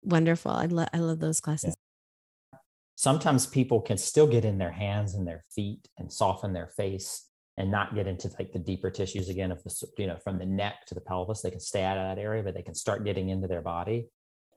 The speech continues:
Speaker 2: by, um, on these, uh, like, really superficial levels, which is super powerful as well. They're just not ready to feel, like, their heart area or their pelvis area.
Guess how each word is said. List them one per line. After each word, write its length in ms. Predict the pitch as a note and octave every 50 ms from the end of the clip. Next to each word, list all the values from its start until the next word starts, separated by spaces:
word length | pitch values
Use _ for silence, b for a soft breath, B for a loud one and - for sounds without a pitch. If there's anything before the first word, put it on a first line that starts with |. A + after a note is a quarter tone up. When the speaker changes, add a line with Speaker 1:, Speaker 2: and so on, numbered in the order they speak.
| _ _ _ _ _
Speaker 2:
by, 460 | G#2+ G#2+ G2 F#2 F#2 F#2 F2+ F2 F#2 - -
um, 340 | F#2 E2+ E2+ E2 D#2+ E2 - - _ _
on 120 | G#2 G2+ F#2+
these, 360 | F#2 E2+ - - - - - _ _ _ -
uh, 80 | - - - _ G2+
like, 180 | G2 - - -
really 280 | A2+ G#2+ A#2 B2 C3 A2+
superficial 540 | - - A#2 - A2 - B2+ C3+ - A#2
levels, 300 | F#2+ F2+ E2+ F#2 F2+ -
which 140 | - - -
is 160 | - - -
super 460 | - - - - - E3 - - C3 G#2+
powerful 500 | - B2 A#2 A2+ G#2+ G2+ - - F#2+ F2+
as 120 | F2 E2+ G2+
well. 480 | A#2 C#3+ D3 B2 G2+ F#2 F2 E2 b b b _ _ _
They're 120 | A2 A2
just 200 | F#2+ G2+ F#2+ -
not 160 | - G2+ F#2
ready 240 | F#2 G2 F#2 F2 F2
to 80 | - F2+
feel, 240 | - - E2+ D#2+ D#2+
like, 180 | D#2+ D#2 D#2+ - _
their 180 | - C#2 - - -
heart 200 | F2 F2+ F2+ F2
area 320 | E2 D#2+ D#2 D#2 D#2+ D#2
or 100 | D#2 D#2
their 120 | C#2+ - - -
pelvis 380 | D2+ - - - - - - - -
area. 140 | - -